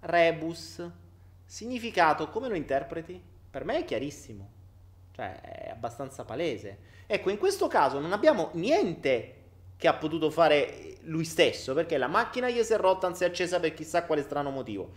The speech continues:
Il fratello gli poteva prestare la macchina, guarda caso, proprio quel giorno, che culo,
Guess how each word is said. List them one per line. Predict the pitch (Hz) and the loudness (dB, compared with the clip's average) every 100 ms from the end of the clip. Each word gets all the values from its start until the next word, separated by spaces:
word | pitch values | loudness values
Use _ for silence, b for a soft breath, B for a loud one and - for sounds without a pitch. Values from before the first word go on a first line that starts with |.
| B B | B B
Il | 143 | -10
fratello | - 151 214 254 | 2 6 8 8
gli | 208 | 8
poteva | 170 160 165 | 6 6 6
prestare | 160 156 165 156 | 4 4 2 2
la | |
macchina, | 156 147 147 143 | 2 -2 -2 2
guarda | 151 147 156 | 2 4 4
caso, | 165 143 | 4 2
proprio | 135 131 135 | 0 0 2
quel | 131 | 2
giorno, | 135 131 113 - | 2 2 0 -6
che | - 131 | -6 -6
culo, | 120 107 196 | -4 -2 -2